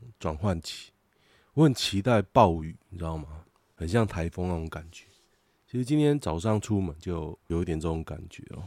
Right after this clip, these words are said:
好，不要讲太多废话。<laughs> 我觉得这个节目已经慢慢变成我讲废话的节目。我已经很久没有认真念完一则新闻，我觉得啦，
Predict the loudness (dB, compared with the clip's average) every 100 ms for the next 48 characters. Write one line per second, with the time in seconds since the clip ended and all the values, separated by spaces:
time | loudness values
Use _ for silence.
0 | -16 _ _ _ _ _ _ 0 0 0
1 | -4 -6 -2 -2 -2 -2 -2 -2 -6 -6
2 | -4 -4 -4 -10 -10 _ _ _ -20 -20
3 | -16 -8 -2 -2 -2 -4 -2 -6 _ _
4 | _ 4 6 6 4 4 2 2 2 2
5 | 0 0 -2 -2 -6 -6 -8 -8 -10 -10
6 | -12 -12 -12 -12 -12 -14 _ _ _ _
7 | _ _ _ 0 4 6 6 4 4 4
8 | 4 2 2 -2 -2 -4 -4 -8 -10 -10
9 | -10 -10 -10 -10 -12 _ _ _ _ _
10 | _ _ _ -10 -10 -6 -6 -4 -6 -8
11 | -14